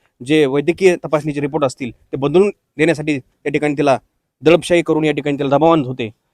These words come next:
या सर्वांची चौकशी झाली पाहिजे. जोपर्यंत या मुलीचा या ठिकाणी आपण एसआयटी मार्फत चौकशी करून आणि त्यामध्ये जे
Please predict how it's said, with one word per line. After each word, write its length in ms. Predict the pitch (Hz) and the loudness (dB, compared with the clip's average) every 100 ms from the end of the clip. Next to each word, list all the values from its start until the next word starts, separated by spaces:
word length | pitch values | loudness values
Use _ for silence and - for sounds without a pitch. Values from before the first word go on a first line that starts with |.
| - | -4
या 60 | 160 | -2
सर्वांची 460 | - 170 190 180 | 2 4 4 0
चौकशी 280 | 165 175 180 | -2 0 0
झाली 160 | 165 170 | 0 0
पाहिजे. 300 | 165 165 208 | -2 -2 -2
जोपर्यंत 520 | 147 208 240 226 202 185 127 _ _ 147 | 4 4 8 6 6 2 0 _ _ 2
या 160 | 214 | 4
मुलीचा 460 | 233 220 202 185 127 _ _ _ - | 6 4 4 2 -2 _ _ _ 0
या 100 | 185 | 2
ठिकाणी 420 | 185 180 185 147 - | 2 2 2 0 -2
आपण 220 | 151 - 165 | -2 0 2
एसआयटी 320 | 170 208 190 | 2 2 4
मार्फत 280 | 190 175 190 _ _ _ _ _ _ | 2 2 -4 _ _ _ _ _ _
चौकशी 360 | 202 196 214 240 | 2 6 6 6
करून 240 | 196 160 113 _ _ - | 2 0 -2 _ _ -2
आणि 180 | 160 180 | 2 2
त्यामध्ये 460 | 190 175 170 165 147 _ _ _ _ _ 131 | 2 2 2 0 -2 _ _ _ _ _ 6
जे 180 | 185 | 6